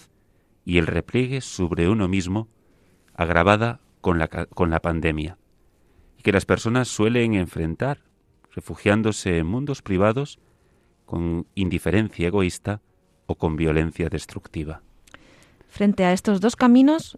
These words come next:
Speaker 2: el Santo Padre llamó a dialogar, que implica escucharse, confrontarse, ponerse de acuerdo y caminar juntos, para resolver los problemas actuales desde los saberes de los mayores y la creatividad de los jóvenes. No con parches o soluciones rápidas,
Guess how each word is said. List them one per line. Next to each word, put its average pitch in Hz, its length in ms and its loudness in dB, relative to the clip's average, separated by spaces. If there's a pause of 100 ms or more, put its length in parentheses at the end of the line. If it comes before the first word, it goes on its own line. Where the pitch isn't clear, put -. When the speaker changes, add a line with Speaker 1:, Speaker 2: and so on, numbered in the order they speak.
Speaker 2:
el 180 120 2
Santo 226 320 4
Padre 226 320 6
llamó 180 240 4
a 190 60 6
dialogar, 170 480 2 (480)
que 185 80 0
implica 196 340 2
escucharse, - 640 2 (400)
confrontarse, 180 800 2 (420)
ponerse 202 360 6
de 220 60 8
acuerdo 233 420 4 (420)
y 190 80 -2
caminar 190 320 6
juntos, - 480 -2 (560)
para 175 180 4
resolver 185 400 4
los 233 140 2
problemas 214 420 6
actuales 220 480 2
desde 175 220 2
los 175 140 0
saberes 185 340 4
de 202 80 2
los 180 120 2
mayores 170 520 2 (240)
y 165 60 -4
la 160 100 0
creatividad 165 480 4
de 185 80 4
los 175 100 0
jóvenes. - 460 -6 (640)
No 190 120 2
con 202 160 6
parches 247 420 6
o - 40 -2
soluciones 196 400 4
rápidas, - 520 0